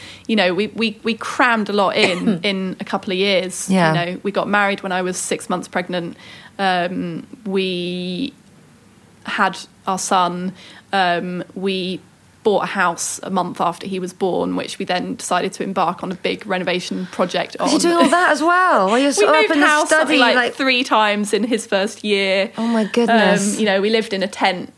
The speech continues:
Speaker 1: and a caravan in our garden last summer,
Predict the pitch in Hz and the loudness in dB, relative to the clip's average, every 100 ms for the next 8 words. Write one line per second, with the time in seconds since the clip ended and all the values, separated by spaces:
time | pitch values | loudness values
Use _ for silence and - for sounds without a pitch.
0 | - 196 196 208 196 190 185 196 185 185 | -8 -6 -2 0 0 2 0 0 -2 0
1 | 190 175 185 190 185 190 208 - 208 190 | 2 2 0 -2 -4 -6 -8 -2 0 0
2 | - 196 185 180 214 | 0 0 2 2 0